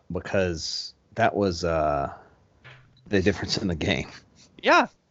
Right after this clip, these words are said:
Speaker 1: Uh, and Bruce Pearl got a technical, uh, for going, like, they said he was out on the court, but he was on his side of the line. And Buzz Williams was on the freaking court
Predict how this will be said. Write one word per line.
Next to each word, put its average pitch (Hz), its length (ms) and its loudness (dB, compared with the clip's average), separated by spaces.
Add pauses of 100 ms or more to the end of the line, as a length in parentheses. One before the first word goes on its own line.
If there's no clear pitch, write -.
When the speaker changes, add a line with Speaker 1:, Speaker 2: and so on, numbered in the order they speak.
(580)
Speaker 1:
Uh, 110 260 8
and 120 240 6
Bruce 170 240 8
Pearl 170 260 8
got 147 160 8
a 110 40 4
technical, 104 720 2 (1120)
uh, 69 220 0
for 98 560 2
going, 113 460 2 (240)
like, 101 280 2
they 113 140 4
said 131 180 6
he 127 60 8
was 110 100 4
out 117 140 8
on 110 80 6
the 95 60 2
court, - 420 4 (240)
but 110 280 6
he 123 200 2
was 110 420 2
on 113 160 6
his 123 180 4
side 104 220 6
of 87 40 2
the 82 60 2
line. 82 400 0 (760)
And 90 600 4 (140)
Buzz 135 480 8
Williams 117 400 6
was 95 140 -6 (100)
on 117 460 2 (100)
the 104 80 -6
freaking 120 520 -2
court 139 360 6